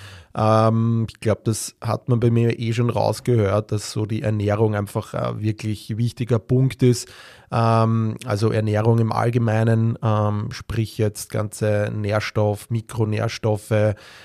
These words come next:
ähm, Vitaminversorgung, Elektrolythaushalt und so weiter und so fort. Ähm, dass es da einfach bei einem Mangel einfach zu, zu, ja, zu Verletzungen in der Muskulatur kommen kann. Ähm, deshalb,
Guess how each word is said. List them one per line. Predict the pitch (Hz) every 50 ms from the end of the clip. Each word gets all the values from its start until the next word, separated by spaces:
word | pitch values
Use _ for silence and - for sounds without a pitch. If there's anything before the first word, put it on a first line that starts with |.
| - _ -
ähm, | - - 107 107 107 107 110 110 110 110 110 107 107 107 - -
Vitaminversorgung, | - - - 143 120 - - 123 113 113 113 120 117 - 117 - - - 113 107 107 107 - 110 110 110 110 110
Elektrolythaushalt | 110 113 110 110 113 - - - - 127 123 117 117 120 123 - - 110 110 107 110 110 - - 113 107 104 107 107 104 - -
und | 127 123 120 -
so | 123 117
weiter | 120 117 110 104 - 117 110
und | 113 107
so | -
fort. | 110 - - 104 101 101 110 107 - - - - - - - - - - -
Ähm, | - 117 110 113 110 110 113 113 113 113 113 - - _ _ _ _ -
dass | 120 120 120
es | 123 120 -
da | - 104 110
einfach | 117 120 117 127 123 101
bei | - - 120
einem | 113 117 117 117
Mangel | 113 98 92 107 117 120 123 123 120
einfach | 107 107 107 - - 117 104 -
zu, | - - - 120 113 113 110 113 113 113 110
zu, | 104 - - - 123 117 113 110 110 107 110 - 127 117
ja, | 104 110 120 131 127
zu | - - 117
Verletzungen | 101 - 117 113 101 104 107 - - 123 120 120 120 120
in | 120 117
der | 120
Muskulatur | 117 117 120 113 - - 123 117 117 113 - 117 120 120
kommen | - - 110 113 123 143 147
kann. | - - 135 127 131 131 131 - - - - - - - _ -
Ähm, | 110 107 110 110 110 110 113 113 -
deshalb, | - 113 104 - - 117 113 107 - -